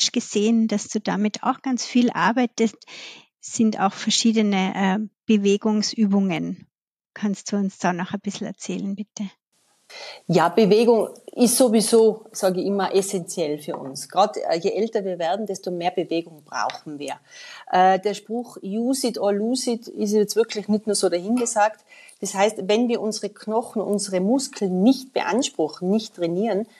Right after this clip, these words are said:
Speaker 2: dann werden sie immer weniger. Und, äh, man kann das ja auch beobachten, wenn man zum Beispiel einmal krank ist und, und, und zwei Wochen im Bett liegt, dann kann man wirklich zuschauen, wie die Muskeln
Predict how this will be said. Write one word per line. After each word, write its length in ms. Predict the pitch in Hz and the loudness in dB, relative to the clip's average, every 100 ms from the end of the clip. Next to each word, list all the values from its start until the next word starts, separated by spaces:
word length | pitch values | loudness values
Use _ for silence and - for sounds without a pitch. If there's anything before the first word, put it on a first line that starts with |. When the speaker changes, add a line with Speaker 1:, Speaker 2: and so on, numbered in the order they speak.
| _ | _
Speaker 2:
dann 180 | - 185 | -6 -2
werden 220 | 180 196 | 0 0
sie 180 | 196 185 | -2 -4
immer 240 | 175 180 160 | -4 -4 -4
weniger. 520 | 143 143 139 139 139 _ - - - - - | -4 -4 -4 -6 -8 _ -20 -20 -18 -8 2
Und, 340 | 190 208 208 | 4 4 2
äh, 540 | - 175 175 180 180 170 - | 4 6 6 6 4 2 -4
man 260 | 180 196 | -2 0
kann 220 | 196 202 233 | 0 0 0
das 160 | 233 | 2
ja 200 | 214 - | 0 0
auch 40 | 180 | -2
beobachten, 680 | 196 190 240 233 - 220 | -2 -2 0 -2 -2 -6
wenn 160 | 196 196 | -4 -4
man 120 | 202 | -6
zum 160 | 202 196 | -6 -2
Beispiel 420 | 180 208 - 202 | -2 -2 0 -2
einmal 220 | 190 180 | -2 -6
krank 440 | - - 185 254 - | -6 -2 -2 -2 0
ist 140 | 208 | 0
und, 160 | 202 190 | 0 -2
und, 220 | 180 165 | -4 -8
und 180 | 165 170 | -10 -2
zwei 200 | 190 190 | 2 2
Wochen 240 | 208 - | 2 -2
im 180 | 208 170 | -4 -4
Bett 300 | - 247 - | 0 0 0
liegt, 380 | 170 208 - - | -6 -6 -8 0
dann 260 | 180 185 - - | 0 0 -6 -12
kann 220 | - 190 226 | -6 -2 0
man 160 | 196 | 2
wirklich 380 | 196 254 220 - | 0 -2 -6 -8
zuschauen, 560 | - 220 226 214 208 196 | -8 -6 -4 0 0 -2
wie 80 | |
die 100 | 180 | -4
Muskeln 720 | 180 185 220 - - 196 185 | -4 -4 -6 -8 -4 -4 -4